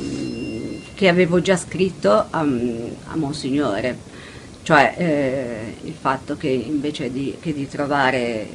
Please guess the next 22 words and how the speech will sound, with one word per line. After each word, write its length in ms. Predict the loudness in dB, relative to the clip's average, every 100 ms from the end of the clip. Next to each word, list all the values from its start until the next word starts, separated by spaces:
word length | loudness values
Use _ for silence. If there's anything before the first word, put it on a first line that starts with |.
| -8
un 180 | -2 -2
aiuto 580 | 0 0 0 -2 2 2
ho 180 | 2 0
trovato 360 | 0 -2 0
omertà 500 | 0 0 -2 -2 -2 -6 -18 -20 -20 -20 -20 -20 -20 -20 -20 -20 -20 -20 -20 -20 -18 -4
e 600 | 0 2 0 -2 -6 -10 -12 -14 -6
gli 100 | -6
ho 40 |
scritto 300 | -4 -6 -6
cose 260 | -6 -4 -4
di 100 | -4
questo 360 | -6 -4 -4 -2
genere, 520 | -2 0 -2 -2 -8 -10 -18 -18 -18 -18 -18 -20 -20 -20 -6
eh, 520 | 2 4 6 6 4 0
al 200 | 0 2
che, 420 | 4 4 4 2 -2
eh, 520 | 0 2 2 0 -2
il 40 |
cardinale 500 | 0 0 4 4 4
Bagnasco 680 | 2 2 2 0 -4 -2 -2
ha 80 | 0
ri-, 200 | 0 0